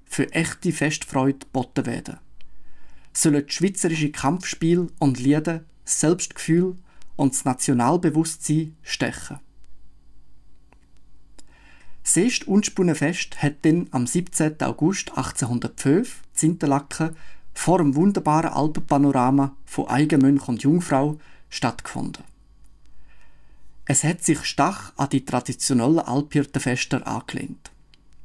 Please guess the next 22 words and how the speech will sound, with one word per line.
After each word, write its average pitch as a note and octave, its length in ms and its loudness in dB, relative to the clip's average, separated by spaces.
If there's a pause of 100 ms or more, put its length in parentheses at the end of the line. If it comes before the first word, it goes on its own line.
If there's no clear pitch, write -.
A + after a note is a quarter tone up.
(680)
Bei D3+ 100 2
denen F#3 360 0
haben D3 240 2
sich - 200 0 (160)
immer F#3 380 4
einmal F3 280 2
pro C#3+ 180 -2
Jahr B2 360 2 (120)
im C#3+ 160 4
Rahmen C#3 380 2
von B2+ 200 2
einem A2+ 240 0
mitsommerlichen C#3 760 2
Fest - 440 -4 (640)
die - 40 -6
Fechtbesitzer D#3+ 640 0
getroffen, - 580 -4 (760)
um C3+ 140 4
den - 120 -2
Stand D#3 440 0
der C3+ 60 0
Dinge F#3 420 2